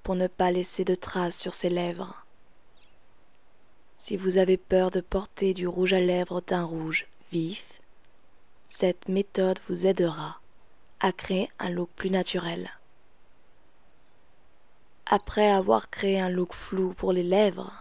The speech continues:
elle choisit la couleur rose comme fard à joues. Comme la couleur des lèvres est intense,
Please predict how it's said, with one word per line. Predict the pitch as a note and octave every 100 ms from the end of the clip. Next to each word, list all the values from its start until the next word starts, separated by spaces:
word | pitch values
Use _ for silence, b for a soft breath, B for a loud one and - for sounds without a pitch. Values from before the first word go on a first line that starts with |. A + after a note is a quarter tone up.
| - - - - - - - -
elle | - F#3 F#3
choisit | - G3+ G3 G3+
la | G3
couleur | - G3 F#3+
rose | F#3 F#3 F#3 F3 F3 -
comme | - F#3+
fard | - G3 F3+
à | F3+
joues. | E3+ E3+ E3 - - - - - - - - - - - - - - - - -
Comme | G#3 F#3
la | F#3+
couleur | F#3+ - G3+ G3 G3+ G3
des | G3+
lèvres | F#3+ F#3+ F3+
est | F3+
intense, | F#3 F3+ G#3 G3+ F#3+ - - -